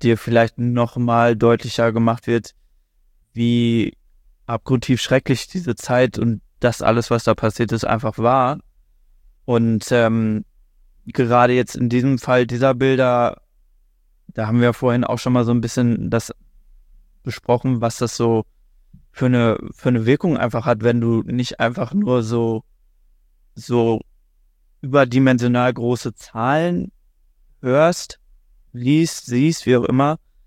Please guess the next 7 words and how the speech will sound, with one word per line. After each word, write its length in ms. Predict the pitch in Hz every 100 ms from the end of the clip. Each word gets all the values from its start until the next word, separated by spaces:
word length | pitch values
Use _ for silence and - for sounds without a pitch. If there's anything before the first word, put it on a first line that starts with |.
| _
sondern 340 | 123 123 123
da 140 | 120 117
halt 220 | 120 107
wirklich 540 | 123 - 120 - - - _ _ - _ _
das 220 | 127 117
nochmal 340 | 123 117 113 113
mit 400 | 113 107 -